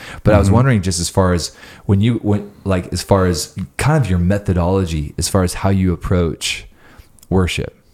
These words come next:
Speaker 2: Yeah. Well, I think, uh, you kinda ha-, have to have, like, uh, and you, we were talking about this earlier about how there's a place that you prepare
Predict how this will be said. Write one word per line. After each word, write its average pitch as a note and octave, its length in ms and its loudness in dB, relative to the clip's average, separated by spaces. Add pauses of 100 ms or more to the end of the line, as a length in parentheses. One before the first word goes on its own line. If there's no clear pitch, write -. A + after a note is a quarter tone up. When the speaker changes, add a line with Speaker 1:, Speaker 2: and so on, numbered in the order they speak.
(440)
Speaker 2:
Yeah. G#2 340 0 (760)
Well, F#3 200 2
I C#3+ 80 -2
think, D#3 220 -4
uh, B2 260 0 (1120)
you A#2 80 2
kinda C3+ 460 0
ha-, - 60 -6
have A#2 160 -2
to A#2+ 80 -2
have, G#2+ 340 -4
like, F2+ 260 -4 (800)
uh, G2 220 -2
and A2+ 140 2
you, C3+ 200 2
we A#2 140 0
were B2 80 0
talking G#2+ 220 0
about G2 160 0
this F2+ 160 -2
earlier G#2+ 300 2
about F2 240 -4
how G#2+ 420 0 (680)
there's G#2+ 320 0
a F#2 80 0
place G#2+ 420 0
that G2 100 -6
you F#2 120 0
prepare F2 540 0